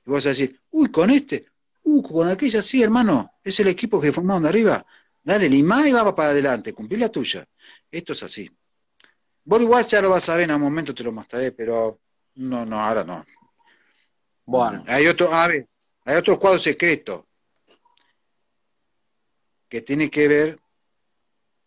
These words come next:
Speaker 1: con los Estados Unidos.
Speaker 2: Bueno, yo
Speaker 1: Y
Speaker 2: tengo,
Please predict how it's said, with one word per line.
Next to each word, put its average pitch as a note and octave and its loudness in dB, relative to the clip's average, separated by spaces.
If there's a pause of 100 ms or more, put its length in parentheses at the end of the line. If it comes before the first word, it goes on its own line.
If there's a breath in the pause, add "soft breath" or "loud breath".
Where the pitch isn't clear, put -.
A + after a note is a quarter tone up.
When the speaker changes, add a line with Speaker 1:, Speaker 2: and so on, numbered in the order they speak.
(540)
Speaker 1:
con A#2+ -8
los A2+ -4
Estados G#2+ -6
Unidos. - -20 (2250)
Speaker 2:
Bueno, B2+ -2
yo B2+ -6
Speaker 1:
Y C3 4
Speaker 2:
tengo, B2 2